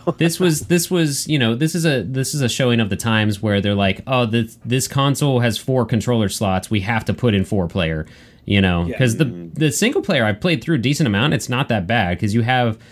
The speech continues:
Speaker 2: different animals that have different, um, abilities to get through certain areas and stuff, and it's not that bad of a game when you can take your time. I think that's the problem, is it's a frenetic shooter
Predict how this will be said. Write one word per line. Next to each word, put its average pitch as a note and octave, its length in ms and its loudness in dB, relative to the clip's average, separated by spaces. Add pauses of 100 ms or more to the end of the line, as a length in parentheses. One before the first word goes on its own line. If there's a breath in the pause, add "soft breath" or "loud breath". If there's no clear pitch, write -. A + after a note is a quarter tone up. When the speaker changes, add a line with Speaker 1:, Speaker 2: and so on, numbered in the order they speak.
(180 loud breath)
Speaker 2:
different B2 300 0
animals A2 340 2
that F#2+ 140 -2
have G2+ 140 -2
different, G2+ 540 -2
um, E2 580 -2
abilities D#3+ 640 0
to G#2+ 160 0
get A#2 180 0
through A#2 300 2
certain A2 280 -2
areas A#2+ 360 0
and C#3+ 100 -2
stuff, C#3+ 220 -2
and A#2+ 100 2
it's A2+ 140 -6
not G#3+ 220 0
that G#2 200 0
bad G#2+ 180 2
of F2+ 60 0
a F2 60 0
game E2+ 440 0 (340 loud breath)
when A#2 180 2
you A2 180 2
can F#2+ 180 0
take B2 240 0
your A2+ 120 0
time. A2 480 0 (300 loud breath)
I A2 100 2
think C3+ 220 0
that's B2 200 0
the A2 80 -2
problem, G2 460 0
is F2+ 380 0
it's - 220 -2
a G2+ 60 -2
frenetic G#2 540 0
shooter G2+ 600 0